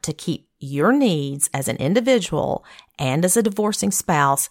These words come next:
separate from your role as their parent. Number one, remember, your kid is not your confidant. Don't tell them anything about the divorce that doesn't impact their day-to-day life.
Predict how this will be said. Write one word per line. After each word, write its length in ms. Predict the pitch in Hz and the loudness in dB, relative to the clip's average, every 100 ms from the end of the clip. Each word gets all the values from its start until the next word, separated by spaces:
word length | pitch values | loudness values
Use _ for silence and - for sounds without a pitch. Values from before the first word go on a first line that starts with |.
| _ | _
separate 720 | - - - 170 170 175 175 - | -10 -4 2 2 2 0 -2 -2
from 200 | 220 226 | 0 4
your 140 | 240 | 4
role 440 | 226 160 143 147 - | 4 4 2 0 -2
as 120 | 165 | -2
their 140 | 175 180 | 0 -2
parent. 600 | - 269 233 - - - _ _ _ - - _ - | -2 -2 -2 -4 -6 -20 _ _ _ -20 -20 _ 2
Number 220 | 226 226 | 4 4
one, 340 | 247 233 - - _ _ | 4 2 0 -6 _ _
remember, 540 | - 190 247 220 - - | 2 6 6 6 2 -2
your 140 | 156 156 | -4 -4
kid 320 | - 208 214 | 0 0 2
is 120 | 147 | 2
not 320 | 156 190 - | 4 4 4
your 100 | 233 | -2
confidant. 680 | - 269 - 202 165 - 151 | 0 0 0 -2 -2 -2 0
Don't 320 | 196 208 - | 2 2 0
tell 260 | - 285 294 | -2 0 2
them 260 | 214 190 190 | 2 2 2
anything 380 | 208 254 240 247 | 2 2 0 0
about 240 | 220 220 | 0 0
the 80 | 247 | -2
divorce 500 | 226 190 147 151 - | 0 2 4 4 0
that 180 | - 143 | -4 0
doesn't 340 | 147 147 214 | 2 2 2
impact 500 | 233 - 156 143 - - | 2 0 -2 -4 -6 -6
their 160 | 135 | -6
day-to-day 600 | 131 - 135 165 180 180 | -4 0 0 0 2 2
life. 480 | 180 - - - - | 2 2 -2 -4 -16